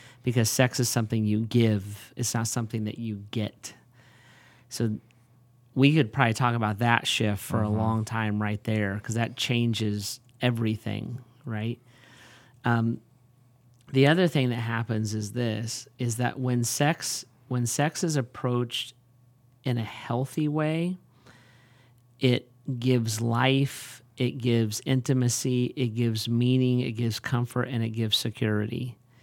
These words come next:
Speaker 1: When sex is approached in an unhealthy way, it does all those opposite things.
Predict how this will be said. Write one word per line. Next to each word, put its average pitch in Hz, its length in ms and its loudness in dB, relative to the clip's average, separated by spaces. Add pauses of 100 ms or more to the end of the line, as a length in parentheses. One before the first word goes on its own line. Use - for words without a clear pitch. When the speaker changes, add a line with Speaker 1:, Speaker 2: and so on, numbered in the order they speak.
(580)
Speaker 1:
When 135 160 4
sex 139 400 2
is 127 120 2
approached 120 460 0
in 113 80 0
an 113 80 2
unhealthy 123 580 2
way, 107 280 2
it 120 240 -2
does 117 320 2 (260)
all 131 300 4
those 120 260 0
opposite 113 520 -4
things. - 580 -10